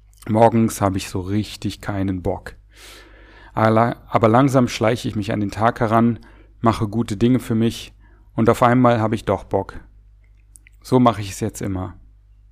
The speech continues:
Neunundzwanzigster Dritter. Vor zwei Tagen meinen Rückflug gebucht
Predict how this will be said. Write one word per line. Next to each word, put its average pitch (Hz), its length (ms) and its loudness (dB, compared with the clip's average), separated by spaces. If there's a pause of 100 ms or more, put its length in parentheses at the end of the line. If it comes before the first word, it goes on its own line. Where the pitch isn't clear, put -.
(1700)
Neunundzwanzigster 113 840 2
Dritter. 95 460 -4 (1160)
Vor - 220 2
zwei 120 240 2
Tagen 120 340 2
meinen 107 200 0
Rückflug 117 400 -2
gebucht 107 480 -4